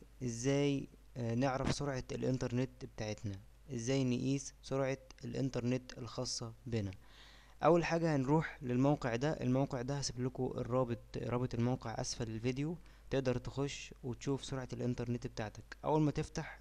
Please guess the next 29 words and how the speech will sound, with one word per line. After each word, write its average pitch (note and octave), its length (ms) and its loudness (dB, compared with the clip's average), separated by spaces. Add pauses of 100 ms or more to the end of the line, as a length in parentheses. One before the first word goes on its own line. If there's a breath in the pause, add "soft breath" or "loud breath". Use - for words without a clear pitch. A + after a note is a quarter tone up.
الرابط C#3+ 460 -2
هيفتح A#2+ 360 -8
لك C3+ 180 -8
الواجهة B2 440 -2
اللي A2+ 320 -6
قدامنا A#2+ 440 0
دي A#2+ 140 -4
كده، C#3 320 -4 (680 loud breath)
نبدأ D3 380 6
نقول C3+ 280 2
له C3+ 80 -2
جو، C#3 260 2 (440)
واول D#3+ 380 6
ما D3+ 120 6
تدوس B2 400 -2
على B2 180 -4
كلمة C#3+ 280 4
جو B2+ 340 0
هيبدأ C3+ 400 -2
هو C#3 180 0
يحسب C3+ 380 -4
لك C3+ 180 -6
سرعة C#3 320 -4 (240)
الداونلود B2+ 580 0
بتاعتك C3 420 -6 (140)
والابلود B2 640 -6 (420 soft breath)
وسرعة B2+ 380 -4
الانترنت A#2+ 560 -4 (420)
عمومًا. A2 440 -2